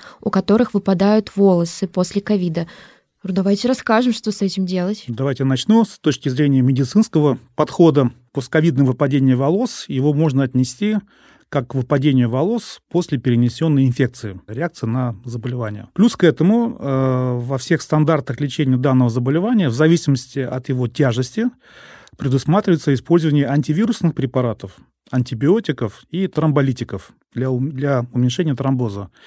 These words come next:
Speaker 2: Каждая из этих групп препаратов приводит к выпадению волос. Как сказал д-, доктор Хаус, если лекарство не даёт побочных эффектов, это не лекарство. Ну,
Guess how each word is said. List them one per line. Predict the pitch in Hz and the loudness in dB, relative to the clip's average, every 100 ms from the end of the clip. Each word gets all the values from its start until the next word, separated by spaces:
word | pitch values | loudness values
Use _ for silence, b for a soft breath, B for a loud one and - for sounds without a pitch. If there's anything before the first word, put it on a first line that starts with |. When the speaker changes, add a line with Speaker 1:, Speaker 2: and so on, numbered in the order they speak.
| b b b - | b b b 0
Speaker 2:
Каждая | 185 165 131 131 117 - | 2 2 0 0 -2 -6
из | 113 | -2
этих | 147 147 | -2 0
групп | 139 147 | -2 -2
препаратов | 127 120 131 196 233 - - _ - | -2 -4 0 0 0 -4 -6 _ -6
приводит | 127 151 170 160 | 0 2 2 -2
к | - | -8
выпадению | 123 123 135 139 113 | -6 -4 0 0 0
волос. | 113 95 90 - _ B B B B B - | -2 -6 -12 -18 _ B B B B B -8
Как | 131 | -8
сказал | - 135 135 131 | -4 -2 0 -2
д-, | 120 - _ | -4 -14 _
доктор | 127 131 120 | -4 -2 -4
Хаус, | - 180 160 - - B B B | 0 2 2 0 -12 B B B
если | 143 127 135 | -4 -2 -2
лекарство | 131 143 123 131 | -2 0 -2 0
не | 127 | 0
даёт | 127 139 | 2 0
побочных | 135 123 135 - 107 | -2 -2 -2 -2 -4
эффектов, | 98 202 202 185 - _ - | 0 0 2 -2 -4 _ -4
это | 156 - | -4 0
не | 131 139 | 0 2
лекарство. | 131 - 110 - 104 | 0 -2 -6 -6 -8
Ну, | 107 123 123 | -6 -6 -6